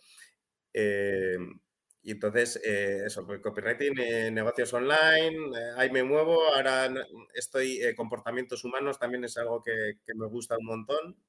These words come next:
y que cada vez, eh, pues, me leo más cosas sobre eso y, y tal. Y, y es algo que, que estoy como incluyéndolo, estoy intentándolo in-,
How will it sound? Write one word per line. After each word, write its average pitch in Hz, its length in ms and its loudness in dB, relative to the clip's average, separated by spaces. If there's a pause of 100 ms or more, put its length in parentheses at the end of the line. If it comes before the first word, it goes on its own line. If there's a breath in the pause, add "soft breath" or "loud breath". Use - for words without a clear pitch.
(180)
y 107 180 -12
que 104 140 -4
cada 107 220 0
vez, 113 280 2
eh, 104 460 4
pues, - 220 -18
me 98 100 -4
leo 101 320 0
más 95 160 -8
cosas 107 280 -12
sobre 98 320 -2
eso 120 400 -4
y, 98 420 -8 (180)
y - 80 -20
tal. - 180 -18 (220)
Y, 90 500 -10 (440 loud breath)
y 101 120 0
es 104 140 2
algo 104 260 2
que, 95 520 2 (680)
que 117 100 0
estoy 135 260 4
como 139 180 4
incluyéndolo, 131 760 6
estoy 143 280 0
intentándolo 135 640 0
in-, 120 280 -2